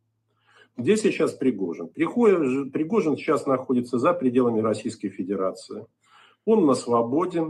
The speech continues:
жив-здоров. Вот здесь я перехожу от самого сенсационного к самому важному. При том, что Пригожин дал обещание отомстить. Отомстить тем людям,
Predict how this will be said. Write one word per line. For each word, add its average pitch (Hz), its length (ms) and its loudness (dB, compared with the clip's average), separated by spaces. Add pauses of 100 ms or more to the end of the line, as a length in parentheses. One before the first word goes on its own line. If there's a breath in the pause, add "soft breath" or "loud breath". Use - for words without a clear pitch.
(100)
жив-здоров. 113 880 0 (500)
Вот 120 160 0
здесь 180 280 -4
я 147 220 0 (200)
перехожу 139 500 2
от 123 100 -4
самого 135 340 2
сенсационного 156 840 -2
к - 40 -10
самому 139 400 2
важному. 98 520 -4 (500 loud breath)
При 214 100 -2
том, 285 120 4
что - 140 0
Пригожин 214 560 4
дал 226 200 4
обещание 190 540 0
отомстить. - 680 -4
Отомстить 143 600 -4
тем 135 160 2
людям, 196 380 0